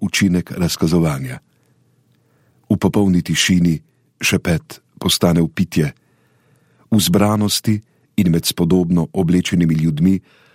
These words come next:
so kakšne gole noge pravi šok. Pavlove besede veljajo še posebej današnjim ženskam, ker se jim ni treba več pokoravati zakonom, ki bi jih postavljali moški, in se lahko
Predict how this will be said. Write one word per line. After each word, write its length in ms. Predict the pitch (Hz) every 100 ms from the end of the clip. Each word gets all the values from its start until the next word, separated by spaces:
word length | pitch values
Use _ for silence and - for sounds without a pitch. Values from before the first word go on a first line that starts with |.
| _
so 160 | - 101
kakšne 400 | 95 - - 85
gole 340 | 80 98 101
noge 420 | 87 85 82 87 87 _ _
pravi 340 | - 87 80 73
šok. 460 | - 147 - - - _ _ _ _ _ _ _ _ _ _ _ _ _ _ _ - - - - -
Pavlove 400 | 131 151 143 110
besede 460 | 80 - 113 117
veljajo 420 | 90 82 80 92 85
še 160 | -
posebej 400 | 80 80 - 85
današnjim 560 | 80 78 87 87 - 73
ženskam, 520 | 80 92 - 98 85 - - - -
ker 160 | 101
se 160 | 87 98
jim 140 | 90
ni 140 | 101 107
treba 320 | 90 82 78
več 240 | 76 82
pokoravati 720 | - 78 87 85 87 85 - 85
zakonom, 600 | 80 78 82 80 90 95 _ _
ki 120 | -
bi 160 | 82 78
jih 60 | -
postavljali 580 | 85 - 87 80 76
moški, 460 | 76 90 85 - 71 - _ _ _ -
in 40 | 92
se 140 | 92
lahko 260 | 80 -